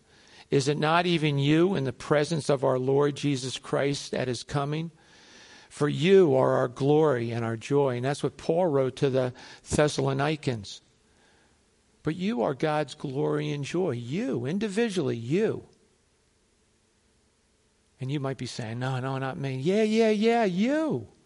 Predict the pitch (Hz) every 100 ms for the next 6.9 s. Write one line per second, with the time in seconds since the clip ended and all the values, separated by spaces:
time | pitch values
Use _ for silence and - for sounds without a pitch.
0 | _ _ _ _ _ _ _ _ _ _
1 | _ _ _ _ _ _ _ _ _ _
2 | _ _ _ _ _ _ _ _ _ _
3 | _ _ _ _ _ 135 131 - 151 165
4 | 208 151 127 120 123 170 170 113 110 -
5 | 151 156 143 120 - 135 180 135 - 135
6 | 127 131 120 135 123 - 120 156